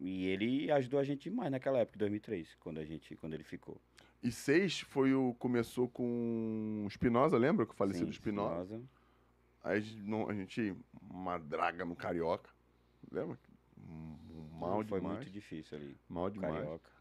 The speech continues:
Speaker 2: Aí trouxeram ele, nem lembro quando ele chegou, mas ele veio depois do Espinosa, não foi?
Speaker 1: Foi, depois do Espinosa. E aí a gente já conhecia, ele conhecia alguns aqui de dois mil e três,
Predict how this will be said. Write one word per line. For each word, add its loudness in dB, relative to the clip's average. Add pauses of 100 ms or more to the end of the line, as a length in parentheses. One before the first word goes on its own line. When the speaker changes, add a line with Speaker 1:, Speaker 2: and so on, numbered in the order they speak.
Speaker 2:
Aí 0
trouxeram 0
ele, 6
nem 0
lembro 0
quando 2
ele 2
chegou, 2
mas 2
ele 2
veio 6
depois 2
do -8
Espinosa, 6
não 0
foi? 2 (280)
Speaker 1:
Foi, -8
depois -16
do -20
Espinosa. -8 (460)
E 4
aí 6
a 4
gente 2
já 4
conhecia, -2
ele -2
conhecia -4
alguns 0 (380)
aqui -8
de -8
dois 0
mil 0
e -8
três, -4